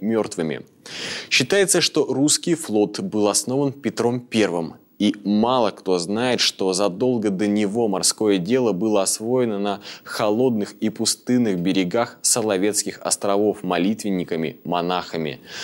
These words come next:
Об этом написала Анастасия Богомазова. На Соловках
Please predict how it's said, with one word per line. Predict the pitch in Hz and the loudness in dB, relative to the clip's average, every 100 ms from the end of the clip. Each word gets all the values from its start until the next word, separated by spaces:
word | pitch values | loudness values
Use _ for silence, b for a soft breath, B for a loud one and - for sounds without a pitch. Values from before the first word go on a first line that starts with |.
| B B | B B
Об | - 107 | -2 2
этом | 135 139 110 90 - | 2 2 -2 -6 -8
написала | 90 95 131 - 131 127 113 | -8 -4 -2 0 0 0 0
Анастасия | - 101 87 90 82 - 110 101 85 - | -2 -2 -2 -2 -2 0 2 2 0 -8
Богомазова. | 73 92 95 98 104 90 80 78 65 - B B B B | -6 -2 0 0 0 -2 -4 -6 -8 -16 B B B B
На | 113 123 | -2 0
Соловках | 117 - 139 135 - - 123 - - - | 2 2 2 0 -2 0 0 -2 -10 -18